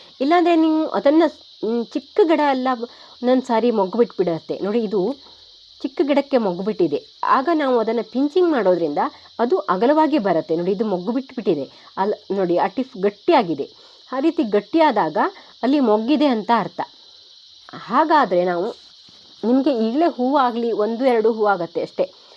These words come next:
ಹಾಗಾಗ್ಲಿ ಅನ್ನೋ ಹಾಗಿದ್ರೆ ನೀವು ಅದನ್ನ ಕಟ್ ಮಾಡದೆ ಹಾಗೆ ಇಡ್ಬೋದು. ನಾನು ಇದನ್ನ ಕಟ್ ಮಾಡಲ್ಲ, ಯಾಕಂದ್ರೆ ಇದು ಬೇರೆ ಕಲರು, ನಾನು ಹೊಸ ಕ-, ಬೇರೆ ಕಡೆಯಿಂದ ತಂದಿರೋದು. ಅದು ಯಾವ ಕಲರ್ ಅಂತ ನೋಡ್ಬೇಕು ಅಂತ ಈಗ ಹಾಗೆ ಬಿಡ್ತೀನಿ, ಇಲ್ಲ ಅಂದ್ರೆ ಅದನ್ನ ಕಟ್ ಮಾಡ್ಬೋದು.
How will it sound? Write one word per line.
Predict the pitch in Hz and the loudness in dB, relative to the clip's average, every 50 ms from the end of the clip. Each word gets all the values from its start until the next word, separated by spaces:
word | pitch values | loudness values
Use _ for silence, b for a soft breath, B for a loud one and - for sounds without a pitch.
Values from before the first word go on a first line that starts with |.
| B B - | B B -8
ಹಾಗಾಗ್ಲಿ | - 220 233 240 240 226 233 240 277 277 311 | -4 -2 0 2 2 2 2 2 0 0 0
ಅನ್ನೋ | 294 269 262 240 233 233 | 0 0 0 0 0 -2
ಹಾಗಿದ್ರೆ | 220 190 185 208 190 190 185 180 - 220 262 320 - - - - - - | -4 -6 -6 -6 -4 -4 -4 -2 -2 -2 -2 -2 -4 -10 -20 -18 -8 -2
ನೀವು | 233 247 247 220 | 0 2 2 4
ಅದನ್ನ | 208 190 196 185 185 226 269 | 2 2 2 0 0 0 -2
ಕಟ್ | 262 - 214 - - | -4 -4 -6 -6 -4
ಮಾಡದೆ | 208 196 190 190 190 190 214 262 | -4 -4 -2 -2 -2 0 0 -2
ಹಾಗೆ | 208 170 165 160 156 214 220 202 | 0 -2 -4 -4 -2 0 0 0
ಇಡ್ಬೋದು. | 185 160 147 156 147 147 170 214 277 - B 294 B - 262 | 0 -2 -4 -4 -4 -4 -4 -4 -6 -6 B -18 B -8 -4
ನಾನು | 302 320 311 | 0 0 0
ಇದನ್ನ | 277 240 285 285 294 285 | 2 2 2 2 0 0
ಕಟ್ | 277 - 196 185 - 202 | -2 -4 -4 -4 -4 -4
ಮಾಡಲ್ಲ, | 185 175 175 175 180 | -4 -2 0 0 0
ಯಾಕಂದ್ರೆ | 180 190 202 - 226 233 240 247 | 0 -2 -2 -4 -4 -2 -2 0
ಇದು | 220 202 208 - - B B B B B B B B 175 170 | 0 0 0 -2 -4 B B B B B B B B -4 0
ಬೇರೆ | 220 247 285 330 330 | 0 2 2 2 0
ಕಲರು, | 320 - 196 185 175 175 185 | 2 2 2 2 2 2 2
ನಾನು | 190 190 185 | 0 -2 -2
ಹೊಸ | 170 196 190 185 - - - | -4 -6 -8 -10 -12 -8 -4
ಕ-, | 240 233 - - | -4 -4 -4 -2
ಬೇರೆ | 180 214 240 254 302 302 | -2 -2 0 0 -2 -2
ಕಡೆಯಿಂದ | - 254 226 226 226 240 226 214 - | -2 -2 -2 0 0 0 -2 -4 -4
ತಂದಿರೋದು. | 180 175 214 220 247 214 190 185 208 | -4 -4 -4 -2 0 0 0 0 0
ಅದು | 214 208 208 | -2 -2 -2
ಯಾವ | 196 175 175 202 226 | -2 0 0 0 -2
ಕಲರ್ | - - 196 185 202 220 | -2 -4 -4 -4 -2 -4
ಅಂತ | 220 220 208 214 202 | -4 -6 -6 -6 -6
ನೋಡ್ಬೇಕು | 202 180 196 202 226 233 226 - 208 | -4 -4 -2 -2 -2 -4 -2 -4 -4
ಅಂತ | 175 165 165 - 254 311 330 B B B B B B - | -4 -4 -4 -4 -4 -4 -6 B B B B B B -6
ಈಗ | 226 220 226 | -4 -2 -2
ಹಾಗೆ | 185 - 170 165 170 247 254 | -2 -2 -4 -2 0 0 0
ಬಿಡ್ತೀನಿ, | 202 185 170 - - 160 165 220 302 359 B B B B B - | -2 -4 -6 -6 -6 -4 -2 -2 -2 -4 B B B B B -6
ಇಲ್ಲ | 262 269 339 330 | -2 2 2 2
ಅಂದ್ರೆ | 269 240 214 247 | 2 2 2 0
ಅದನ್ನ | 277 240 220 214 247 | 0 2 0 0 0
ಕಟ್ | 254 269 226 - 226 | 0 -2 -4 -4 -2
ಮಾಡ್ಬೋದು. | 208 185 175 156 156 147 143 127 | -4 -4 -2 -2 -4 -4 -4 -6